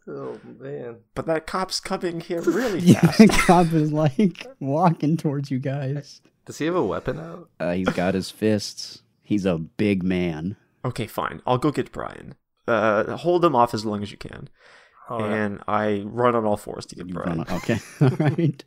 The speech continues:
Speaker 2: And I bark at the crowd to get out of my way.
Speaker 3: Um,
Speaker 1: Miriam, uh, puts his fists up,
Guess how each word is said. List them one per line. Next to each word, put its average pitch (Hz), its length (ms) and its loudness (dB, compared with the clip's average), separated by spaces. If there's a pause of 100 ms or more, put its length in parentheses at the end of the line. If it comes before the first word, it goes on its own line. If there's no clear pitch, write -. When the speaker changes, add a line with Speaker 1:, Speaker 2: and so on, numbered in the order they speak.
Speaker 2:
And 117 120 -2
I 110 60 2
bark 131 260 4
at 101 60 -4
the 110 80 -4
crowd 104 240 2
to 101 60 -6
get 104 120 -2
out 104 100 0
of 104 40 -6
my 107 100 -2
way. 104 280 0 (280)
Speaker 3:
Um, 104 220 -4
Speaker 1:
Miriam, 113 500 -2
uh, 90 200 -6
puts - 260 -10
his 87 160 -12
fists - 340 -12
up, - 240 -16